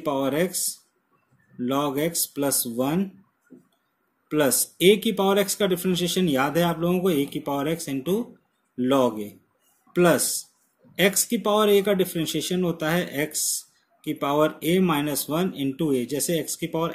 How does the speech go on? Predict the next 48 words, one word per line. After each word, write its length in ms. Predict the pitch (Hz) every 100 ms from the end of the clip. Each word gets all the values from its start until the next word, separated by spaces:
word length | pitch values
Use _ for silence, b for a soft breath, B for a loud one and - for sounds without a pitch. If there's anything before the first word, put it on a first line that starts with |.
| 135
n 140 | 135
का 100 | 127
करते 360 | 123 113 - -
हैं। 120 | 113 b b b _
यहाँ 260 | 147 175 175
a 200 | 175 180
की 80 | 180
पावर 300 | 180 165 175 135 123
b 140 | 175
कर 160 | 175 143
लीजिए, 500 | 131 120 117 123 - b b -
I 120 | 131 135
think 300 | 160 170 170
so 100 | 165
क्वेश्चन 380 | 139 - 165
गलत 260 | 135 147 170
कॉपी 280 | 156 139 135
कर 180 | 127 123
लिया 260 | 117 120 120
है। 240 | 135 185 B B B
तो 200 | - 151 -
जब 140 | 180 175
कांस्टेंट 580 | 143 143 135 - 220 208
टर्म 200 | 202 165
आएगा 400 | 131 120 113 110 - _ _ _
dy 220 | 120 110 170
by 380 | 190 190 170 175 165
dx 400 | 135 147 156 -
of 180 | 185 185
a 240 | - 160 170
की 100 | 180
पावर 320 | 170 151 135 120
b, 100 | 123 123
this 160 | 151 143 -
constant, 580 | 151 151 - 196 208 - b b b _
तो 60 | 160
इसको 240 | 151 196
ज़ीरो 260 | 127 127 120
कर 180 | 113 110
दीजिए। 240 | 113 117
तो 120 | 123
आपका 280 | 143 151 175
रिक्वायर्ड 540 | 143 127 131 143 175 185
आंसर 360 | 160 139 147
जो 160 | 127 139
आ 100 | 123
रहा 140 | 117
है 220 | 123 151